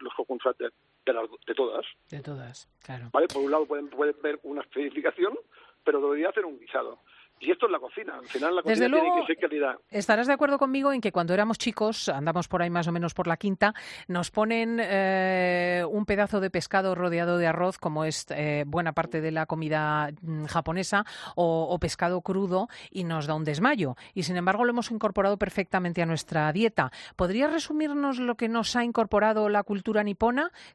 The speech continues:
Speaker 2: ¿Qué es lo más importante
Speaker 1: Mira,
Speaker 2: que ha
Speaker 1: mira, mira, te
Speaker 2: introducido?
Speaker 1: explico, eh, Cristina, te explico un, una anécdota de mi papá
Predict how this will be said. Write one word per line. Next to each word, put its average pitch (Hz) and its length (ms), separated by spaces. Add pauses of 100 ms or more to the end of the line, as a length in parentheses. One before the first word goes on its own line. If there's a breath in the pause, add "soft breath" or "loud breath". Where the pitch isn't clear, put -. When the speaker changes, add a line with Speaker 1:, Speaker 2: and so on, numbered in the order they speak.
Speaker 2:
¿Qué 208 180
es 214 100
lo 220 140
más 214 300
importante 202 460
Speaker 1:
Mira, 185 60
Speaker 2:
que 202 60
ha 196 60
Speaker 1:
mira, 196 80
mira, - 60
te 185 360
Speaker 2:
introducido? 285 300
Speaker 1:
explico, - 200
eh, - 160
Cristina, 139 360
te 127 60
explico 151 200
un, 156 180
una 143 180
anécdota 143 360
de 139 160
mi 120 140
papá - 180